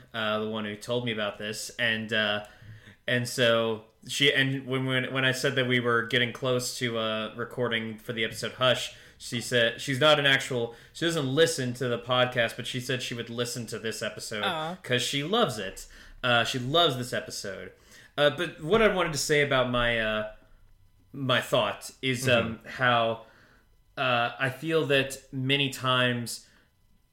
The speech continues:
Speaker 1: organized religions kind of get wrapped up in the, uh, in the non-religious aspect of it. They forget
Speaker 2: Like
Speaker 1: what
Speaker 2: the
Speaker 1: the religion's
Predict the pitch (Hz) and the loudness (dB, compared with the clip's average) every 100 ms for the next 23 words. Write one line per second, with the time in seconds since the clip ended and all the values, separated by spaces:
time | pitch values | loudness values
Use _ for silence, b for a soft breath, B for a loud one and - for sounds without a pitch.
0 | _ 143 139 135 135 127 127 127 120 113 | _ 2 4 4 4 4 4 0 -4 -4
1 | 110 117 107 110 110 - - b b b | -4 -2 -4 -4 -8 -10 -14 b b b
2 | b _ _ - - 139 139 139 127 131 | b _ _ -10 -4 2 2 4 2 0
3 | 123 104 117 123 123 120 117 123 - - | -2 0 4 4 2 2 4 2 -2 -6
4 | 120 117 113 113 110 110 104 104 101 - | -4 -4 -4 -4 -2 0 0 -2 -4 -8
5 | b b b b b _ _ - 131 135 | b b b b b _ _ -6 -2 0
6 | 127 123 123 123 123 120 117 113 117 110 | 0 2 2 4 4 4 0 -2 -2 -2
7 | 107 - 110 110 - - 101 98 98 - | -6 -6 -2 -2 -4 -6 -6 -6 -10 -10
8 | 95 - 123 120 143 127 165 117 143 - | -18 -6 -4 0 -2 4 6 6 6 4
9 | 190 190 214 | 4 4 4